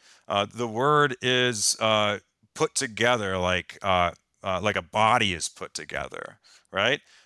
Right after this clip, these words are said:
And so Paul will talk about this elsewhere, where the, the, the hand doesn't get jealous of the eye. The eye and the hand work together.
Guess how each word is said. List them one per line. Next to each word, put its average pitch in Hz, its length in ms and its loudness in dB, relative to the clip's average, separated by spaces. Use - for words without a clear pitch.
And 127 140 -2
so 123 500 2
Paul 151 220 4
will 147 80 0
talk 135 200 2
about 120 240 0
this 117 180 -2
elsewhere, 90 680 0
where 95 440 0
the, 104 220 -6
the, 104 360 -4
the 101 140 -4
hand 131 460 0
doesn't 110 220 -2
get 104 180 -4
jealous 110 400 0
of 90 100 -8
the 90 160 -4
eye. 92 480 0
The 95 120 -4
eye 107 220 2
and 110 140 -2
the 95 80 -2
hand 98 340 -2
work 92 260 -8
together. 85 680 -4